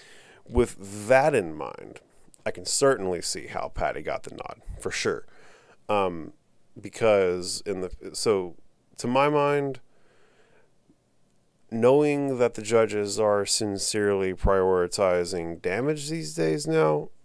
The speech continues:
it's Paddy won the first and second round and lost the third.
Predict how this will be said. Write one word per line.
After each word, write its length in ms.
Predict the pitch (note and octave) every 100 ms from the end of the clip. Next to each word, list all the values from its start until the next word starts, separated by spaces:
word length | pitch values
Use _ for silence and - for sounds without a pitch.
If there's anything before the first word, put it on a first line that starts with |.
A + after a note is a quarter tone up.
| -
it's 200 | G#2+ -
Paddy 380 | - A2 G2+
won 200 | G2 F#2
the 60 | F#2
first 300 | - F2 -
and 80 | -
second 340 | - E2 -
round 220 | D#2+ D2+ D#2
and 80 |
lost 300 | D2+ D2+ -
the 80 | -
third. 140 | -